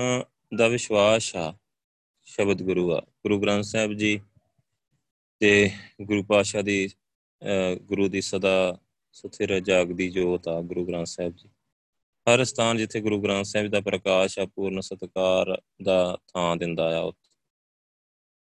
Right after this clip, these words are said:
ਸੋ, ਸੋ ਹਰ ਸਿੱਖ ਲਈ ਰੋਜ਼ਾਨਾ ਸਵੇਰੇ ਗੁਰੂ ਦੇ ਦਰਸ਼ਨ ਤੇ ਗੁਰਬਾਣੀ ਪੜ੍ਹਨ ਦੀ ਮਤਲਬ ਤਾਕੀਦ ਆ, ਹੁਕਮ ਆ ਸਾਰਿਆਂ ਸਿੱਖਾਂ ਨੂੰ। ਗੁਰਦੁਆਰੇ ਦੀ ਮਹੱਤਤਾ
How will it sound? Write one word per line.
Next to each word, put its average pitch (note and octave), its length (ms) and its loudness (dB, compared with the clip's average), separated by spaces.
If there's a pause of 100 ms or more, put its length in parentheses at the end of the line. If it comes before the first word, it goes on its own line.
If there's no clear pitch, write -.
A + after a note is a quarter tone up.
(200)
ਸੋ, - 240 -12 (160)
ਸੋ A#2 420 2
ਹਰ A#2 200 0
ਸਿੱਖ A2+ 280 -2
ਲਈ A#2 160 2
ਰੋਜ਼ਾਨਾ G#2+ 380 0
ਸਵੇਰੇ G2+ 340 -2
ਗੁਰੂ G2 200 -2
ਦੇ F#2+ 140 2
ਦਰਸ਼ਨ F#2 600 -4 (1000)
ਤੇ G2+ 240 -2
ਗੁਰਬਾਣੀ F#2+ 680 -2 (100)
ਪੜ੍ਹਨ G2+ 280 0
ਦੀ F#2+ 260 -2 (560)
ਮਤਲਬ F#2 200 -4
ਤਾਕੀਦ F#2+ 480 -2
ਆ, F2 120 -2 (200)
ਹੁਕਮ F#2 320 -4
ਆ F2+ 60 -6
ਸਾਰਿਆਂ F#2+ 300 -2
ਸਿੱਖਾਂ F#2 340 -8
ਨੂੰ। F2+ 140 -16 (1700)
ਗੁਰਦੁਆਰੇ G#2+ 400 4
ਦੀ G#2+ 120 -2
ਮਹੱਤਤਾ G#2 720 0